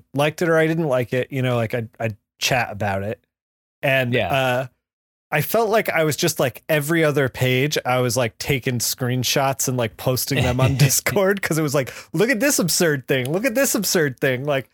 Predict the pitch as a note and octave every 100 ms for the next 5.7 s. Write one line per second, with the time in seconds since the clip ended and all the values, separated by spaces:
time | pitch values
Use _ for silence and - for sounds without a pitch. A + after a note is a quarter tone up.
0 | _ - G3+ B3+ B3 B3+ C4+ A#3 F3 A3
1 | A#3+ - - - D#3 D3+ - G#3+ A#3 A#3+
2 | - A3 G#3 A3+ A3+ F3 A#2+ A#2 - E3
3 | F3 F3 F#3+ G3+ F3 G#3+ - _ - -
4 | - - G3+ G3+ A#2 E3+ F3 D3 G#3 G#3+
5 | G3+ B2+ B3 - A#3+ F#3+ -